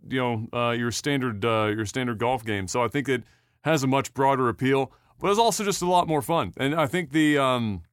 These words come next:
yeah, I think the versus mode is gonna be, uh, well, it will end friendships like any good Mario, uh, party game. But, uh, yeah, looking pretty good. So there you have it, Mario Golf Super Rush,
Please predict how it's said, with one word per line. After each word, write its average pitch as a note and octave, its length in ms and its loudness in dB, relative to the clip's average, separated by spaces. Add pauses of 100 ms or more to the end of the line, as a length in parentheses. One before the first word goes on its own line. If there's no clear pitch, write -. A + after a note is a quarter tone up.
(760)
yeah, D3+ 180 2
I B2 80 2
think E3 180 -2
the D3+ 60 0
versus C3+ 360 -2
mode B2 220 0
is G#2+ 100 -6
gonna A#2+ 140 -2
be, G#2+ 220 -2 (220)
uh, G#2+ 360 0 (520)
well, B2 220 -2
it D#3 60 0
will D3+ 120 0
end G#3 260 0
friendships F3 520 0
like C#3+ 180 0
any E3 200 2
good B2+ 380 0
Mario, A#2+ 920 0
uh, A2 300 0
party B2+ 360 0
game. A2 300 -2 (380)
But, G#2+ 400 -6
uh, G2+ 380 -2 (460)
yeah, C3+ 180 -2 (160)
looking A#2 280 -8
pretty B2+ 240 -6
good. A2 320 -6
So G#2+ 300 -2 (420)
there C3+ 160 2
you D3 120 2
have C#3 180 0
it, G#2+ 80 -6
Mario B2 260 0
Golf B2+ 240 -2
Super C3+ 300 -8
Rush, G2 340 -8